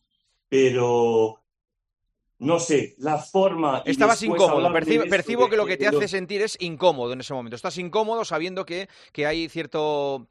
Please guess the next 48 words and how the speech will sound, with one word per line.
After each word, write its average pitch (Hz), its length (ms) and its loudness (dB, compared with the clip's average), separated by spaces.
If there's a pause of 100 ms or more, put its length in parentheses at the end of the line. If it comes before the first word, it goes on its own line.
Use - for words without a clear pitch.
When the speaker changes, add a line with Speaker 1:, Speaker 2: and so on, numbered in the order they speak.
(200)
Speaker 2:
cierta 147 520 -2
Speaker 1:
Sí, 139 40 -2
cuando, - 20 -4
Speaker 2:
beligerancia. 165 600 0
Speaker 1:
cuando 180 240 0
también 185 260 2
me 226 120 4
habla 190 200 4
de 185 100 4
los 175 160 0
chiquillos 185 440 -2
que 165 100 -2
entiende 185 320 0
de 180 100 2
fútbol 165 340 -4
y 143 40 0
que 147 120 0
Speaker 2:
Sí. 143 60 0
Speaker 1:
yo 160 120 0
no, 185 440 0
Speaker 2:
Sí. 135 100 -8
Speaker 1:
¿esto, 120 240 -6
esto, 131 420 -6
esto, 127 180 -14
Speaker 2:
Sí. 165 160 -4
Speaker 1:
esto, 107 160 -6
esto 135 260 -4
qué 196 200 0
es? - 240 -12 (380)
¿Esto - 220 0
qué 185 100 0
es? - 240 -4
Speaker 2:
<laughs> - 0 -
Eso 147 240 -10
es 180 60 -6
lo 170 80 -4
que 147 100 -8
te - 140 -12
jode, 117 280 -10
Speaker 1:
Sí, 101 80 -16
sí. 113 120 -16
Speaker 2:
sí, 104 120 -18
sí. 95 60 -18 (400)
Eh, 135 260 -4
Speaker 1:
<laughs> 190 320 -2
Speaker 2:
una, 185 180 -4
una 214 200 0
pregunta. 143 460 -4